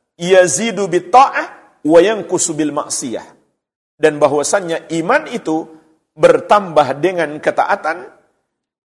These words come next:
dan berkurang dengan kemaksiatan. Jadi, ini adalah kesepakatan ulama ahli sunnati wal jamaah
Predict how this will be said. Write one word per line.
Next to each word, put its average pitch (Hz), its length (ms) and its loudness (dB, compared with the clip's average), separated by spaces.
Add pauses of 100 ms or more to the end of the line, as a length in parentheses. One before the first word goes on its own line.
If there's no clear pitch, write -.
(140)
dan 160 200 2 (140)
berkurang 143 500 0
dengan 147 400 -4
kemaksiatan. 123 960 -4 (1400)
Jadi, 147 240 2 (1120)
ini 160 240 -4
adalah 156 400 0 (880)
kesepakatan 165 800 -2
ulama 160 340 0
ahli 156 300 -4
sunnati 160 420 -6
wal 147 160 0
jamaah 131 400 -6